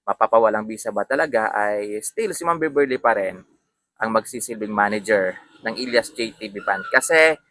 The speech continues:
nakapirma po ng kontrata si Ilyas sa kanya, guys. So, yun yung mahirap doon kasi meron silang kontrata, mga Q. So, yung nangyayari kasi ngayon, nasa korte po yan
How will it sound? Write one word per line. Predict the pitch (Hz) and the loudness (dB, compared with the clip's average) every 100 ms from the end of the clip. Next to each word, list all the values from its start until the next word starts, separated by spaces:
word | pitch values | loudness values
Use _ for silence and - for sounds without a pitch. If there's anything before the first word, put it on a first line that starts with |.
| _ _ - | _ _ -2
nakapirma | 131 143 147 139 135 | 0 2 2 2 0
po | 131 131 | -2 -4
ng | 123 | -4
kontrata | 120 113 107 110 104 98 95 - _ _ - | -4 -4 -2 -2 -2 -4 -6 -10 _ _ -14
si | - - 113 | -12 -8 -8
Ilyas | 110 104 95 98 - - - | -4 -4 -4 -8 -10 -12 -12
sa | - 113 | -8 -4
kanya, | 101 95 92 | -4 -4 -10
guys. | 90 85 - - _ _ _ _ - | -10 -10 -14 -16 _ _ _ _ -10
So, | 98 95 95 | -6 -4 -2
yun | 127 131 | -4 -4
yung | |
mahirap | 120 113 107 101 | -6 -4 -2 -4
doon | - 95 92 | -4 -8 -6
kasi | 110 117 | -8 -6
meron | 113 117 113 | -2 0 0
silang | 110 113 107 104 | -2 -8 -8 -8
kontrata, | 104 95 98 90 101 - - _ _ - | -10 -2 -2 -2 -6 -12 -16 _ _ -10
mga | 92 90 | -8 -8
Q. | - 104 98 - _ _ _ - | -8 -6 -6 -8 _ _ _ -10
So, | 110 110 | -4 2
yung | 120 123 123 120 117 | 2 0 -4 -4 -2
nangyayari | 123 127 127 127 123 | 0 4 6 6 0
kasi | - 135 | -4 2
ngayon, | 139 123 110 107 | 4 6 4 2
nasa | 110 120 | -4 -2
korte | - 113 - 117 | 0 0 -2 -8
po | 131 127 | -4 0
yan | 107 104 107 | 0 -2 -8